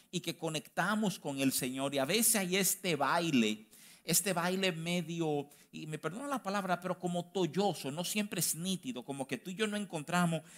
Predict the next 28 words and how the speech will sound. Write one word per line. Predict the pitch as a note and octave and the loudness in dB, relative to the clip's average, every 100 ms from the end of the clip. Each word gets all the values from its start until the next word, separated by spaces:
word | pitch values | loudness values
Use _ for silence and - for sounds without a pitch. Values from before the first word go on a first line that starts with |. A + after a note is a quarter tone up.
| - - | -20 0
y | D#3+ | 4
vemos | E3 G#3 G3+ | 4 4 2
nuestro | F#3 F3+ E3 | 2 0 -4
pensamiento | - D#3+ D3+ D3 E3+ F3+ | -4 -2 -2 0 -4 -4
interrumpido | F3+ E3 D3 D3 C#3 F3+ D#3+ C3 - _ - | -6 -2 -2 -2 -6 -4 -2 -4 -8 _ -2
por | D3+ | 2
el | C#3+ | 4
Espíritu | C#3 - F3 F3 | 2 0 -4 -4
Santo | D#3+ F3 E3 | -4 -4 -4
diciendo, | D3+ D#3 | -10 -10
"Acuérdate, | C3 C#3 D3 C#3+ A#2+ G#2+ - _ _ _ - | -12 -12 -12 -12 -14 -18 -20 _ _ _ -12
acuérdate | G#2+ C3 D3+ D3+ | -4 -2 0 -2
de | |
lo | D3+ | -2
que | C#3+ | -2
el | |
Señor | - B2+ B2+ C#3+ | -2 -4 -8 -10
habló, | B2+ C3+ C3+ | -6 -2 0
lo | A#2+ | -2
que | A#2 | -6
el | A#2 | -10
Señor | D3 C#3 | -10 -10
dijo", | D#3+ | -6
y | D#3 | -4
nos | D3+ | -4
lo | D3+ | -4
está | G3 A3 | 0 2
recordando, | B3+ B3 G#3+ F3+ G#3 A3+ D3+ C3+ | 2 0 0 2 4 4 2 -4